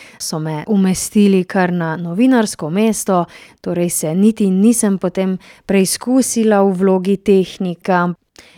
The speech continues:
Ja, v času, ko je bil Maribor evropska prestolnica kulture, pa smo prispevke in radijska poročanja pošiljali in delili tudi z Radiem Agora.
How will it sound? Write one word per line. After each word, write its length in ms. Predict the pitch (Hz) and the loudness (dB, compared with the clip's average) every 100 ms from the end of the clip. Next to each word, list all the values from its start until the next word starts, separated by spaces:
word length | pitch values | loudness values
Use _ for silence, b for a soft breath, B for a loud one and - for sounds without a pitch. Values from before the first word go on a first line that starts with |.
| b b 214 | b b -4
Ja, 160 | 247 | 0
v 80 | 269 | 0
času, 560 | 254 208 202 214 302 302 | 0 0 0 -2 -2 -2
ko 140 | 208 | 0
je 80 | 185 180 | 0 2
bil 180 | 196 190 | 0 2
Maribor 480 | 196 202 180 170 | 2 2 0 -2
evropska 480 | 170 170 175 - - | -2 -4 -6 -6 -8
prestolnica 720 | 180 165 - 180 190 180 196 | -6 -6 -4 -2 -2 -2 -4
kulture, 560 | - 165 175 277 311 277 - | -2 -4 -2 0 2 0 0
pa 160 | 226 | -2
smo 240 | 233 220 208 | 0 0 0
prispevke 880 | 202 190 - - 254 262 - 226 220 | 0 -2 -2 0 0 0 0 -2 0
in 180 | 247 240 | 2 2
radijska 600 | 170 170 180 185 - 170 | 2 0 0 -2 -4 -6
poročanja 800 | 156 160 240 240 - 220 208 190 | -4 0 2 2 2 0 2 0
pošiljali 840 | 180 165 - 214 208 196 190 190 185 240 | -2 -4 0 2 4 2 2 2 0 0
in 180 | 233 226 | 2 2
delili 560 | 185 170 190 185 185 175 B B - | 2 2 2 2 0 -2 B B 0
tudi 340 | 285 226 208 | 4 6 4
z 120 | 170 | 2
Radiem 520 | 175 170 170 175 160 160 | 0 0 0 -2 -2 -4
Agora. 520 | 180 185 170 143 | -2 0 0 -2